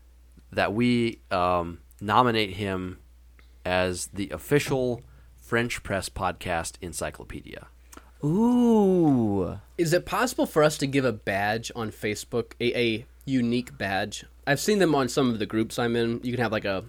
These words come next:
Speaker 3: conversation starter or a top fan or
Speaker 1: Hmm.
Speaker 3: something like that. I, I wonder if we can make a
Speaker 1: Wonder if you could
Speaker 3: custom
Speaker 1: do that.
Speaker 3: badge and give that to Mi-, to, to Michael, because I agree. He,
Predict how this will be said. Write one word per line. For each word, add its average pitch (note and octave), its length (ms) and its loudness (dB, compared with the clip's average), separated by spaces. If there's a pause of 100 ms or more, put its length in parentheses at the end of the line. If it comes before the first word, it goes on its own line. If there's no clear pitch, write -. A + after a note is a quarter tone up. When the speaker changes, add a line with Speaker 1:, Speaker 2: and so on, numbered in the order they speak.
(260)
Speaker 3:
conversation A#2+ 640 0
starter G2+ 640 -2
or F#2+ 240 -4
a F#2 240 -2 (1300)
top - 300 -2
fan A2 540 0
or G2 100 -4
Speaker 1:
Hmm. F2 40 -4
Speaker 3:
something A#2 240 -4
like G#2+ 180 -6
that. G#2+ 260 -4
I, B2+ 100 0
I C3 140 0
wonder G3 220 4
if E3+ 80 6
we E3 100 2
can D3+ 160 6
make C#3 140 6
a - 20 -2
Speaker 1:
Wonder A2 100 -6
if A2 60 -6
you A2+ 40 -2
could - 0 - (120)
Speaker 3:
custom C#3 200 2
Speaker 1:
do G#2+ 80 2
that. F#2+ 120 -2
Speaker 3:
badge G2 600 0 (420)
and A#2+ 160 -4
give B2+ 160 2
that A#2+ 220 2
to - 120 -8
Mi-, G#2 100 -4 (180)
to, G#2 280 -4
to - 100 -12
Michael, G#2+ 280 -4
because - 240 -2
I E3+ 140 4
agree. B2+ 640 2 (960)
He, F#3 520 0